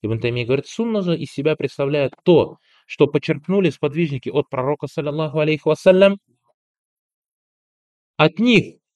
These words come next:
это приобрели, это, то есть взяли табиины, от них те, кто последовал за ними, и так до судного дня, даже если некоторые из числа имамов были более осведомлены в сунне,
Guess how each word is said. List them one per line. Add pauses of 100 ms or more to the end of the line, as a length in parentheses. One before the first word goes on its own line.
(200)
это
приобрели,
это,
то
есть (160)
взяли (240)
табиины, (520)
от
них
те,
кто
последовал
за
ними,
и
так
до
судного
дня, (380)
даже
если
некоторые
из
числа
имамов
были
более
осведомлены
в
сунне,